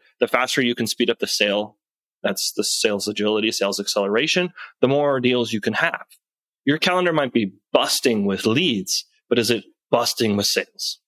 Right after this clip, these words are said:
right? So this is for the businesses, for someone, a marketer, an owner, someone to consider,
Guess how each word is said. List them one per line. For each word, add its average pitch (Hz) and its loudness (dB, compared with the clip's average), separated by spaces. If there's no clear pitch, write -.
right? 107 -2
So 127 0
this 196 2
is 160 2
for - 2
the 151 0
businesses, 104 0
for - -2
someone, 107 0
a 107 0
marketer, 104 0
an 95 -4
owner, 110 0
someone 147 0
to 135 0
consider, 123 0